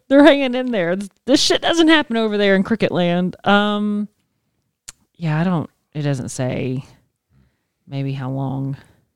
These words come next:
This is a very, okay, at least thirty-three people have died as a result of fractal burning. Um, the, in case you want, guys, go visit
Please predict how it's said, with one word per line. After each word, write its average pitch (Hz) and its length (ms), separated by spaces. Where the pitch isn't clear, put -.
This - 160
is 131 160
a 131 60
very, 135 520
okay, 185 200
at 170 80
least 185 400
thirty-three 185 440
people 165 260
have 156 180
died 151 320
as 143 100
a 147 60
result 143 320
of 139 100
fractal 139 340
burning. 139 560
Um, 139 480
the, 147 320
in 143 160
case 147 240
you 151 100
want, 151 380
guys, 147 320
go 151 80
visit 147 440